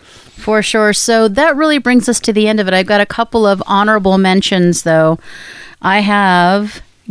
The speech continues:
Gary Clark Junior, who was, you know, somebody who definitely, Eric Clapton discovered him and had him play Crossroads Guitar Festival in twenty ten. So, I mean, obviously a brilliant guitarist.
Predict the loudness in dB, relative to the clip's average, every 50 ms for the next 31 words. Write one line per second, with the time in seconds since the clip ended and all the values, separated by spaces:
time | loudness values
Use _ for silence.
0 | -6 -2 0 0 2 2 0 0 -2 -4 -4 -2 -2 0 -2 -2 -6 -8 -6 -4
1 | 0 2 2 4 4 4 2 2 0 -2 -4 -4 -6 -10 -18 -20 -20 -6 -2 2
2 | 2 4 4 4 2 0 0 0 0 2 2 2 2 0 0 -2 -2 0 0 0
3 | -2 -2 -2 -2 -2 0 0 0 0 0 0 0 -2 -4 -4 -2 -4 -4 -2 0
4 | 0 2 2 2 0 -2 -6 -14 -20 -20 -20 -20 -18 -10 -4 -2 0 0 -2 0
5 | 0 -2 0 0 0 0 0 0 -2 0 -2 0 0 0 0 2 2 2 2 2
6 | 2 2 0 -2 -6 -14 -20 -20 -12 -4 -2 0 2 2 0 0 0 -2 0 0
7 | 0 0 0 0 -2 -2 -2 -2 -2 -2 -2 -2 -2 0 0 0 0 -2 -4 -4
8 | -2 -2 -2 -2 0 -2 -4 -4 -2 -2 0 2 2 2 0 0 0 0 2 2
9 | 0 0 -2 -2 0 2 2 2 2 2 -2 -4 -10 -8 -4 -2 0 2 2 2
10 | 0 0 0 2 2 4 2 2 0 0 _ -2 0 2 2 2 2 2 0 0
11 | 0 0 -2 -4 -2 0 0 0 2 0 0 -2 -4 -6 -4 -2 0 2 2 2
12 | 2 0 -2 -6